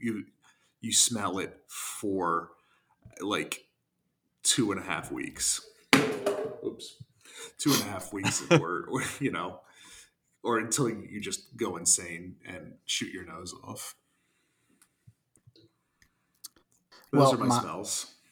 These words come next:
Speaker 3: my smells. The first one is a short story. Uh, my friend Jenny,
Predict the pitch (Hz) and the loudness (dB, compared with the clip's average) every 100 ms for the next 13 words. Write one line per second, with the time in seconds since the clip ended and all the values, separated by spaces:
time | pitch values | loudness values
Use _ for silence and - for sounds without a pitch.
0 | _ 139 139 175 175 - 117 110 107 113 | _ 8 10 12 10 8 6 4 2 4
1 | - - - 131 156 160 - 175 156 131 | 4 4 0 6 10 10 10 8 6 6
2 | - 151 135 127 - 113 107 104 107 107 | 6 6 6 6 6 6 2 2 0 0
3 | - 113 110 110 117 120 135 127 131 117 | 2 4 4 4 2 2 4 4 4 2
4 | - - - 123 120 120 107 101 | -4 -10 0 2 4 4 2 0